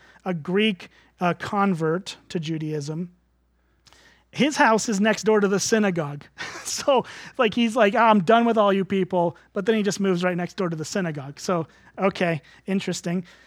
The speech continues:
choice there. Um, but then we're also told in verse eight that Crispus, this other guy, is the ruler of the synagogue, meaning he's, like, the lead guy there in that synagogue. He believes in the Lord through Paul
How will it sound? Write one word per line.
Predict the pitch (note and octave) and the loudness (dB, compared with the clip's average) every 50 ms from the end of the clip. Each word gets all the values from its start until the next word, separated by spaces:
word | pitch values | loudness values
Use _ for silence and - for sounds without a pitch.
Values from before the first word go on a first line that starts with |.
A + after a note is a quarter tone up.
| _ - | _ -14
choice | - - F#3+ E3+ F3+ F#3+ - | -10 -6 -4 -2 -4 -4 -4
there. | - E3+ E3+ G#3 B3+ A#3+ - - - - _ - | -4 -2 0 0 -2 -2 -8 -18 -20 -18 _ -2
Um, | G#3 G3+ G3+ G3 A3+ - | 0 0 0 0 -2 0
but | F3 A3 G#3 F#3 | -2 -2 2 4
then | A#3+ C#4 D#4 | 2 4 6
we're | D#4 C#4 | 6 6
also | B3+ D4 E4 - D4 | 6 6 6 4 2
told | C4 - A3 A3+ G#3 A3+ | -2 0 0 2 2 2
in | A3 | 2
verse | F#3+ G3+ G3+ F#3 - | 2 0 0 0 2
eight | A#3+ A#3 A#3 - | 2 0 2 2
that | G3+ F#3 G3+ - | 0 -2 -2 -6
Crispus, | - - - D#4+ - - - - - A3 G3+ A3 - - | -8 -6 -4 -2 -2 -2 -4 -2 -2 0 0 0 0 -2
this | - G3+ G3 - | -4 -4 -2 0
other | A#3+ C4+ C#4+ C4+ | 0 0 0 -2
guy, | A3 G3+ G3 G3+ G3 G3+ A#3 A#3+ - - - - - _ | -2 -2 -4 -4 -4 -4 -4 -6 -8 -12 -20 -20 -12 _
is | - A#3 A3+ F#3+ | -2 -2 -2 0
the | F3 A#3+ A#3 | 0 0 0
ruler | G#3 F#3+ G3+ A#3 C4+ D#4 E4+ E4 E4 D4+ C4+ | 0 -2 -2 -2 0 2 4 6 6 8 6
of | A3+ G3 F3 | 6 6 4
the | F3+ F3+ | 0 -4
synagogue, | - - F#3+ F3 E3+ D#3+ D3+ D#3+ D3 D3 D3+ | -2 -2 -2 -2 -2 -2 -4 -6 -6 -6 -6
meaning | F3 G#3 A3 A#3 A#3 A3 | -4 -2 -2 0 0 0
he's, | A3 A#3+ A3 | 0 0 0
like, | B3 A3 G#3 F3 | -2 -2 -2 0
the | - G#3 | -2 -2
lead | G3 F#3 F#3+ G#3+ A3 G3 F3 | 0 0 -2 -2 -4 -4 -4
guy | G#3 G3 G3+ G#3+ G#3+ G3 | -4 0 2 4 4 4
there | F3 F3+ F#3+ F#3+ F#3 | 2 2 0 0 0
in | F3+ F3+ | 0 0
that | F3 F3 F#3 | 0 -2 -4
synagogue. | - - A3+ B3 C#4 C4 G3+ F#3 E3+ E3 E3+ F3 - _ - _ _ _ - _ | -4 -4 -4 -2 -2 0 0 0 0 0 0 -4 -6 _ -20 _ _ _ -20 _
He | - - - C4+ D#4+ E4+ F4+ | -14 -6 0 4 6 6 6
believes | F4+ F4+ E4+ C#4+ B3+ A#3+ A#3 G3+ E3 | 6 6 4 6 4 4 4 4 2
in | G3+ G3 F#3+ | 2 2 2
the | F#3+ | 2
Lord | F#3 E3+ F3 F3 E3+ E3+ E3 | 2 2 2 2 2 0 0
through | - F3+ E3+ D3+ | 0 -2 -2 -2
Paul | - - D#3+ D#3 D#3 E3+ G3+ G3 | -2 -2 0 2 2 2 2 0